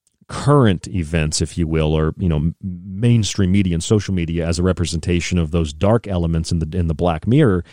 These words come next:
But you could look at the Buddhist mirror of Dharma, for example, which reveals causes of past actions.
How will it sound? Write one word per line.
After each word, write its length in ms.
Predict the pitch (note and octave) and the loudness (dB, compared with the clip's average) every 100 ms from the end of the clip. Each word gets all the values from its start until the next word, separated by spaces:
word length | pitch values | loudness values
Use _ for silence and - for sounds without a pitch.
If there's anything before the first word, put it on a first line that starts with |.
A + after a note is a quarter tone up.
| _ _ _ - | _ _ _ -6
But 100 | A2+ | 0
you 100 | A#2 | 2
could 140 | - A2 | 2 2
look 160 | A2+ | 2
at 100 | G2+ | 2
the 80 | F#2 | -2
Buddhist 460 | D#2+ A#2+ A#2+ A2 G2 | 2 4 4 2 0
mirror 300 | F#2+ F#2 E2+ | 2 4 2
of 160 | D#2+ | 0
Dharma, 340 | G#2+ B2+ A2 D#2+ | 2 2 2 0
for 200 | - D#2+ | -2 -4
example, 520 | D2+ D#2 C#2+ C2+ E2 _ _ _ - | -2 -4 -4 -8 -16 _ _ _ -6
which 200 | F#2 G2 | -2 0
reveals 640 | F#2 D#2+ G#2 G2 F#2+ - - - | 0 4 4 4 0 -4 -14 -6
causes 460 | - F#2+ F#2 F2+ | 0 2 2 0
of 140 | E2+ - | -2 -4
past 400 | F#2+ F2+ E2+ - | -2 -2 -2 -4
actions. 720 | G2+ G#2 G2 - C2 A#1+ - | -2 -2 -2 -4 -4 -8 -18